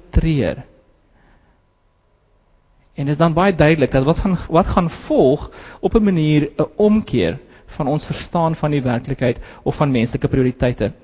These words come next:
gaan wees. Dan skuif Jesus na die verantwoordelikheid of die taak van sy disippels in hierdie wêreld. "Julle is die sout vir die aarde.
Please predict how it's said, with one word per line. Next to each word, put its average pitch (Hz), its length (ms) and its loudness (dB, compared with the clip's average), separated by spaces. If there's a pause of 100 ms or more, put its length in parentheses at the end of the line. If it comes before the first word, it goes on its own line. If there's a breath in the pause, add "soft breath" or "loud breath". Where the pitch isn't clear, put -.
(100)
gaan 127 240 -6
wees. 90 280 -4 (1500 loud breath)
Dan 240 440 2
skuif 208 380 2
Jesus 156 440 2
na 147 260 6
die 143 220 2
verantwoordelikheid 143 920 0
of - 120 -4
die 143 120 -4 (100)
taak 214 440 2
van 202 500 2 (680 loud breath)
sy 170 240 2
disippels 156 560 0 (380)
in 147 180 0
hierdie 139 240 2
wêreld. 95 460 -4 (680)
"Julle 131 320 2
is 165 140 -4
die 180 100 -4
sout 185 400 0
vir 180 140 -2
die - 100 -2
aarde. 190 300 0